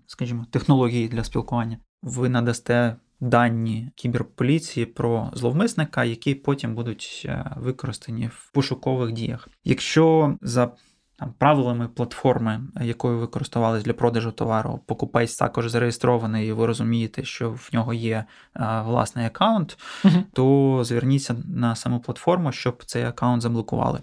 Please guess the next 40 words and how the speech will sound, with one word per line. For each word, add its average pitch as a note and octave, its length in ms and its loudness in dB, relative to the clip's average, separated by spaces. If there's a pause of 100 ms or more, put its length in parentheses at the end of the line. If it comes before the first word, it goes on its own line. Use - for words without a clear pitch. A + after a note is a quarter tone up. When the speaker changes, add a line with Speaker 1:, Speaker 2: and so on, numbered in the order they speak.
Speaker 2:
Мгм. E3+ 300 6
Speaker 1:
або A#2 240 0
прийняли A#2 440 0
якихось, - 680 -8
е, A#2 200 -6
заходів. A2+ 460 -8
Якщо D3+ 320 2
це C#3 380 2 (120)
питання C3+ 340 2
фішингу, B2 480 2
коли B2 240 2
ви B2 280 2
перейшли B2 440 2
за A#2+ 100 2
посиланням A#2+ 800 2
і B2 480 2
ввели B2 540 2
дані B2 260 2
своєї B2 280 0
картки F#3+ 500 0 (140)
Speaker 2:
На E3 140 6
якусь D3+ 240 -2
фейкову D3+ 360 0
платіжну D#3 400 -2
систему. - 320 -4
Speaker 1:
Так, D3 140 0
на C3 80 4
якусь B2 200 -2
фейкову B2+ 360 0
платіжну C3+ 360 -2
систему, F#3+ 480 0
то C3+ 380 2
також C#3+ 240 2
потрібно C3 360 0
звернутись A#2+ 720 -2
до A#2 120 0
банку. B2+ 380 2 (140)
Ну, B2 120 -6 (240)
цю B2 120 -6
картку C3 560 -2